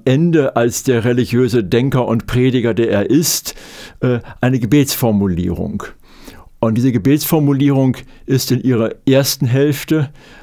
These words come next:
eine Bitte an Gott gerichtet,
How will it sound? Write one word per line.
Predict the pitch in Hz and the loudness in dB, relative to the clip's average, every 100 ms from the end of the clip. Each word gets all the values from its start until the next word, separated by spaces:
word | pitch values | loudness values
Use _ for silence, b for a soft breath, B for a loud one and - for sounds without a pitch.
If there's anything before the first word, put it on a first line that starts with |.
| B - | B -6
eine | 113 113 113 107 107 | -2 2 2 0 -2
Bitte | 113 143 143 156 - | 0 0 2 -2 0
an | 123 104 | 0 0
Gott | 98 131 - | 2 0 0
gerichtet, | 156 127 135 123 - 120 117 - | 0 2 0 -2 -2 -2 -2 -10